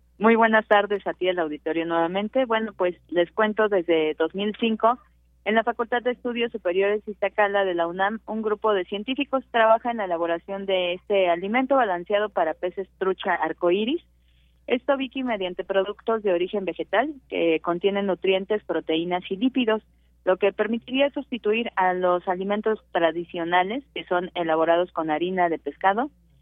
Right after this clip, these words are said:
y que resultan más costosos, pero además contaminantes. Según explica el doctor Luis Héctor Hernández, especialista del Laboratorio de Producción Acuícola de la fes Iztacala,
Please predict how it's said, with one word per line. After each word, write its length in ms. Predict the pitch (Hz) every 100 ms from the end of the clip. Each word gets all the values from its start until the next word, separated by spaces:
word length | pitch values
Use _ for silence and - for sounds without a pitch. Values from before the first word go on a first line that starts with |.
| _
y 100 | -
que 100 | 254
resultan 500 | 240 247 254 240 247
más 180 | 240 247
costosos, 500 | - 220 226 226 247 -
pero 160 | 175
además 340 | 165 175 190 226 _ _ -
contaminantes. 840 | 180 175 165 160 156 151 - 151 _ _ - _ 247
Según 240 | 262 285
explica 440 | 294 - 247 254
el 100 | 247
doctor 460 | 208 - 208 208 -
Luis 320 | 190 202 196 226
Héctor 440 | 220 262 220 190
Hernández, 560 | 170 180 196 202 233 -
especialista 720 | 190 175 170 170 196 - 220
del 140 | 190
Laboratorio 560 | 160 151 151 143 175 190
de 80 | 165
Producción 600 | - 147 143 - 180 180
Acuícola 560 | 165 165 190 - 190 180
de 100 | 165
la 140 | 151
fes 180 | - 170
Iztacala, 560 | - - 170 190 196